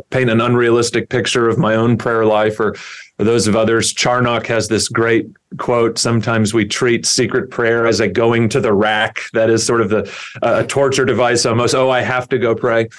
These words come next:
But there are times in God's grace, and some of the things I mention in the booklet,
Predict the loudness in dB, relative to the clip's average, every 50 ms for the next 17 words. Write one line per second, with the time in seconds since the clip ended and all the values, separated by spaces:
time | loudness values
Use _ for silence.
0 | -20 -20 -20 -20 -20 _ _ _ _ _ -4 -2 0 0 2 2 2 2 2 2
1 | 0 0 2 2 2 2 2 2 2 2 2 2 2 0 -2 -2 -2 -2 0 0
2 | 0 0 0 -2 -2 0 0 0 0 0 0 0 0 0 0 0 0 0 0 0
3 | 0 0 0 2 2 2 2 2 2 2 2 2 0 0 0 0 0 0 0 -2